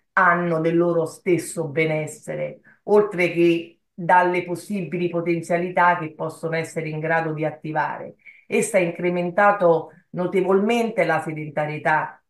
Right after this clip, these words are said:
date le proibizioni delle attività sportive, per esempio, eh, eh, che hanno di conseguenza aumentato anche il tempo trascorso online o sui social media rispetto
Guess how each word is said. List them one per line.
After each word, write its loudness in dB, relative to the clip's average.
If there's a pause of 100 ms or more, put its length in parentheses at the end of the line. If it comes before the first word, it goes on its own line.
(320)
date 4
le 2
proibizioni -2
delle -2
attività -2
sportive, -6
per -6
esempio, -6
eh, -2
eh, -10 (280)
che 0
hanno 4
di -2
conseguenza 2
aumentato 2
anche 0
il -8
tempo 0
trascorso -6
online -2 (320)
o -4
sui 0
social -2
media -6
rispetto -4